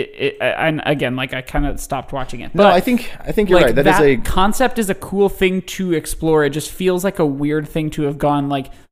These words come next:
Speaker 1: full tilt on, and again, in a movie where it's like, we just have to, like, put
Speaker 2: Land
Speaker 1: the
Speaker 2: the plane.
Speaker 1: balls on the pillow. <laughs>
Speaker 2: Yeah, it, y-, I mean, like,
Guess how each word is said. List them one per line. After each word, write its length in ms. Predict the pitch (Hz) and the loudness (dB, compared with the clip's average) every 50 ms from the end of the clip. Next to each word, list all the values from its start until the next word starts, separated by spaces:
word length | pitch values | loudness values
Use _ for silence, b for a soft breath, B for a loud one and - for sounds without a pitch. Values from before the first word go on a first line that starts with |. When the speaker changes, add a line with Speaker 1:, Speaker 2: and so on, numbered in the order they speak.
| _ | _
Speaker 1:
full 300 | - - - 180 170 165 | -8 -4 0 0 0 0
tilt 380 | 165 - - - 151 156 151 - | -2 -2 -2 -2 -2 -2 -2 -2
on, 220 | 151 147 151 147 143 | 0 0 0 0 0
and 140 | 143 143 - | -2 -2 -2
again, 380 | - 151 165 151 165 156 143 131 | -2 -2 0 0 0 0 2 0
in 100 | 139 139 | 0 0
a 40 | 147 | 0
movie 300 | 139 143 139 147 156 151 | 0 0 0 2 2 0
where 160 | 151 151 143 143 | 0 0 0 -2
it's 180 | 139 139 - | -2 -4 -4
like, 180 | 151 147 135 127 | -4 -6 -4 -4
we 240 | 139 135 147 180 196 | -4 -2 -2 -2 0
just 220 | 190 208 240 226 - | 0 0 -2 -2 -2
have 200 | 208 202 180 - | -4 -6 -6 -6
to, 100 | - 202 | -6 -6
like, 260 | 170 165 156 151 - B B B B B B _ _ _ _ _ _ - | -4 -2 -4 -4 -6 B B B B B B _ _ _ _ _ _ -4
put 260 | - - 220 - - | -2 0 0 -2 -2
Speaker 2:
Land 380 | 101 98 107 113 117 117 113 | -2 0 2 2 4 4 4
Speaker 1:
the 80 | 104 90 | 4 2
Speaker 2:
the 20 | |
plane. 200 | - - 170 165 | 0 0 0 2
Speaker 1:
balls 420 | 190 175 170 170 165 165 165 160 170 | 4 6 6 6 4 4 2 0 -2
on 400 | - - 156 160 156 156 151 151 | 0 2 2 4 2 2 0 0
the 140 | 147 156 147 | 0 0 0
pillow. 500 | - - 156 143 139 113 90 104 104 143 | 2 2 2 2 2 2 2 4 4 2
<laughs> 600 | 220 110 - 165 196 180 185 202 185 180 - - | 2 2 0 0 -2 -2 -4 -6 -6 -6 -2 2
Speaker 2:
Yeah, 180 | 151 160 143 | 4 4 4
it, 180 | 123 120 139 139 | 4 2 0 0
y-, 260 | 139 143 151 143 139 - - | 0 0 0 0 -2 -2 0
I 60 | 143 | 2
mean, 160 | 143 151 151 | 4 4 4
like, 240 | 151 147 139 - - | 4 4 4 2 -2